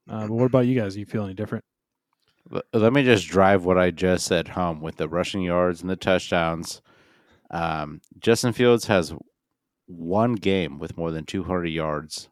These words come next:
Speaker 2: on this entire season. You cannot rely on the Bears receivers. And when, when they traded for Chase Claypool with, for a second rounder, I'm just, I'm curious what they're even thinking, honestly.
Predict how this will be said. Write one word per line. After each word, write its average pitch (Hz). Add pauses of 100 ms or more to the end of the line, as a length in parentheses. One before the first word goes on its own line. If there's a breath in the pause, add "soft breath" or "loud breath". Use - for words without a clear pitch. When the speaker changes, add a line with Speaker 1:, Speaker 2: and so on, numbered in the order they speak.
(120)
Speaker 2:
on 87
this 85
entire 82
season. 73 (720)
You 90
cannot 92
rely 87
on 82
the 85
Bears 82
receivers. - (880)
And 82
when, 85
when 98
they 131
traded 120
for 104 (160)
Chase 101
Claypool 82
with, 82 (120)
for 82
a 71
second 98
rounder, 78 (260)
I'm 90
just, 87 (880)
I'm 101
curious 120
what 95
they're 95
even 87
thinking, 78
honestly. 87